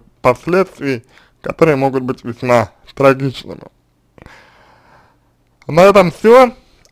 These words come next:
А, надеюсь, что помог вам. Если у вас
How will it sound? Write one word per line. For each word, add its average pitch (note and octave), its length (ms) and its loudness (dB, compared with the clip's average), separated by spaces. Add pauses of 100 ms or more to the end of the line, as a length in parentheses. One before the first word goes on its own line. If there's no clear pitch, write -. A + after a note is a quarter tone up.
(120)
А, B2+ 360 6
надеюсь, D3 400 2
что - 140 -4
помог F#3 400 0
вам. F3 220 4 (2500)
Если D#3+ 400 2 (240)
у D#3+ 180 -2
вас E3 460 4